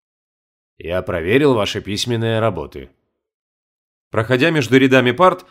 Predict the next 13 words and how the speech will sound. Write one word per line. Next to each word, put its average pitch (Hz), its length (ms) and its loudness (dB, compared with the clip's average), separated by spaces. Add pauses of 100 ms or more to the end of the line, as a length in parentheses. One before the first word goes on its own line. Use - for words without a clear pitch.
(140)
он 190 180 0
раздавал 147 420 4
ученикам 135 520 2
листки 127 380 0
с 180 100 -2
короткими 131 480 0
замечаниями 120 720 -2
на 127 140 -2
каждом. 73 500 -4 (580)
"Больше 147 400 2
внимания 131 480 2
к 131 80 -8
орфографии, 110 880 -2